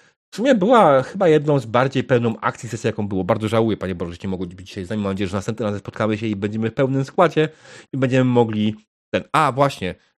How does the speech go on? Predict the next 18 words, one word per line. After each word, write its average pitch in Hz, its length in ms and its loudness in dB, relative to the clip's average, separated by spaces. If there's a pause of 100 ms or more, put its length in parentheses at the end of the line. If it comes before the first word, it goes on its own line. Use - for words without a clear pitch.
wydaje 131 480 0
mi 117 100 -6
się, 123 140 -4
że 113 60 -2
ja 110 100 2
bardzo 113 280 -4
bym 101 160 -6
chciał 98 220 -4
prowadzić 95 420 -4 (380)
Lower 95 340 0
Decksy, 87 440 -8 (340)
e, 85 40 -12 (640)
na 90 560 -2 (200)
kanwie 95 340 -4
tej 95 140 -6
sesji. 123 420 -10 (1080)
E, 98 300 0 (480)
patrząc, 226 340 -2